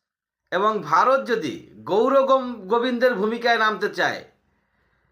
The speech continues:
ভারত যদি গৌর গোবিন্দের ভূমিকায় নামতে চায়, তাহলে বাংলাদেশের আঠারো কোটি মুসলমান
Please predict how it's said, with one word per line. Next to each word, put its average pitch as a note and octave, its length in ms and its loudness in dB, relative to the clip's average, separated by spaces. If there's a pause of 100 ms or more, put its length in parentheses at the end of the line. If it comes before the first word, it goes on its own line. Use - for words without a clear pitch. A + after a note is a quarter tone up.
(400)
ভারত F3+ 440 2
যদি B3 380 -2
গৌর A3+ 340 2
গোবিন্দের B3+ 460 0
ভূমিকায় A3 380 -2
নামতে G#3+ 340 0
চায়, A#3 360 2 (520)
তাহলে G3+ 280 0
বাংলাদেশের A#3 800 2
আঠারো B3 340 4
কোটি A#3+ 240 -8
মুসলমান A3+ 640 0